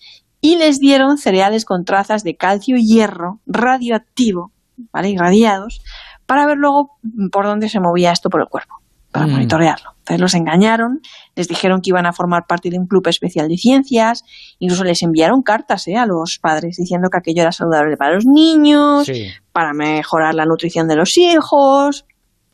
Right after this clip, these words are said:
Speaker 1: Y entre mil novecientos cuarenta y seis y mil novecientos cincuenta y tres, ya son años, fueron alimentados con esta mezcla radiactiva y los testigos supervivientes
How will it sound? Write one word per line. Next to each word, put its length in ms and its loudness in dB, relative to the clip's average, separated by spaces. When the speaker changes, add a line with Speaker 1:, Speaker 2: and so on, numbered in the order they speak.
Speaker 1:
Y 140 0
entre 240 -2
mil 160 2
novecientos 420 2
cuarenta 460 0
y 80 0
seis 400 -2
y 100 2
mil 260 6
novecientos 520 2
cincuenta 520 0
y 100 -2
tres, 260 -6
ya 60 -2
son 140 -4
años, 360 0
fueron 380 0
alimentados 600 -2
con 140 -8
esta 240 -4
mezcla 420 -2
radiactiva 840 0
y 180 4
los 260 2
testigos 380 -2
supervivientes 720 0